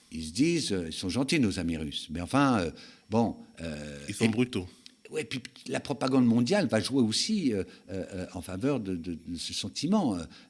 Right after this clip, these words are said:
Speaker 1: euh, cette idée que la Russie, euh, j'entendais ce matin, quoi, déclare la guerre à l'Ukraine, hein, puisque c'est ça qu'on entend, si vous voulez, quoi, hein, avec une sorte de, de comparaison avec Hitler.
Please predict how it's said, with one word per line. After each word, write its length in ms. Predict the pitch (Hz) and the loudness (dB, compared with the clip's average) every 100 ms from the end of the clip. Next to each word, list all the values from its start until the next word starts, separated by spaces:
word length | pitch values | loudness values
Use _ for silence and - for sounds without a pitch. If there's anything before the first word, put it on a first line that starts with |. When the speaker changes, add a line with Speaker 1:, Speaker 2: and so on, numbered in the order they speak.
| 82 | -16
Speaker 1:
euh, 720 | 78 76 76 76 76 78 78 | -14 -14 -14 -16 -16 -18 -12
cette 280 | - 76 - | -10 -10 -10
idée 340 | 82 123 151 | 0 4 2
que 380 | - 95 95 87 - - | 0 -4 -4 -6 -10 -16
la 100 | 65 | -12
Russie, 500 | 80 80 - 160 151 | -8 -4 -4 -2 -2
euh, 100 | 82 69 | -2 -6
j'entendais 440 | - 73 - 76 | -10 -12 -12 -8
ce 140 | 80 135 | -6 -4
matin, 280 | 170 269 156 | -2 0 -2
quoi, 240 | 76 69 - - | -6 -14 -20 -12
déclare 380 | 82 92 90 98 | -8 -4 -2 -2
la 120 | 92 | 0
guerre 200 | 117 139 | 2 4
à 60 | 123 | 4
l'Ukraine, 360 | 131 131 95 | 2 2 2
hein, 60 | 95 | 0
puisque 240 | 95 - | -6 -4
c'est 140 | - 92 | -6 -2
ça 160 | 135 | -2
qu'on 180 | - 113 | 2 6
entend, 400 | 120 127 127 95 | 6 6 4 2
si 140 | - | 0
vous 80 | 82 | -4
voulez, 180 | 80 71 | -4 -6
quoi, 160 | - 76 | -10 -6
hein, 140 | 131 | -4
avec 320 | 101 82 - - - - 92 | -2 -6 -8 -14 -14 -14 -8
une 80 | |
sorte 300 | 87 107 - | -2 -4 -4
de, 260 | 87 90 87 - - | -4 -2 -2 -4 -16
de 120 | 76 85 | -10 -8
comparaison 840 | - 90 78 85 87 104 117 123 | -6 -4 -4 -2 -2 2 2 4
avec 200 | 87 - | 2 -4
Hitler. 340 | 123 190 123 | 0 4 4